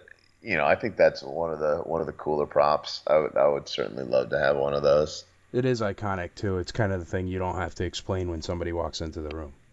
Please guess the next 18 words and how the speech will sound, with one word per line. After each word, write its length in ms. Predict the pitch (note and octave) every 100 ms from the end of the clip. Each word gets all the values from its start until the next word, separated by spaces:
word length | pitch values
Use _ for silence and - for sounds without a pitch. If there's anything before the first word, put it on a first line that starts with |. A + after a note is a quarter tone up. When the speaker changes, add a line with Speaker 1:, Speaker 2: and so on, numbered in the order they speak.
| _ _ _
Speaker 1:
Oh, 240 | F2 F2 D2
man, 480 | C#2+ C#2+ C#2 C2 -
absolutely. 760 | E2+ B3 A3+ C#2 D#4 - - -
Speaker 2:
<laughs> 80 | -
Speaker 1:
I 60 | E2+
agree. 460 | - D#2+ D#2 D2+ - -
I 80 |
Speaker 2:
You're 80 | E3
just 140 | E3 E3+
Speaker 1:
agree. 120 | D3+
Speaker 2:
like, 100 | C#3
"Yeah, 160 | E3
that's 280 | D3+ E3+ -
the 100 | -
one." 300 | G#2+ F#2+ F#2+ - _
<laughs> 100 | D#4+ D4 E4+ E4 F4 F4+ - E4 -
Speaker 1:
Well, 160 | C#4 - -
it, 180 | E3